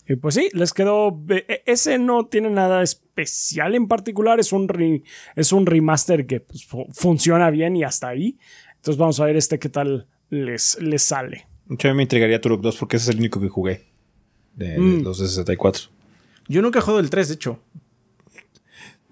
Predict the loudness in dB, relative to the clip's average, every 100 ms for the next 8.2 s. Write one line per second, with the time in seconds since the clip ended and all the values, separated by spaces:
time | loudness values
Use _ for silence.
0 | -12 -4 0 2 0 2 4 4 2 0
1 | -2 -2 -2 -2 -4 -4 -2 -2 0 4
2 | 4 4 4 2 2 2 2 4 2 4
3 | 2 4 2 4 4 4 4 4 2 0
4 | -6 -20 -20 -6 0 2 4 4 6 6
5 | 6 4 4 4 4 4 2 0 0 2
6 | 0 0 0 0 2 0 2 -2 2 2
7 | 4 2 2 2 2 2 4 4 2 2
8 | 2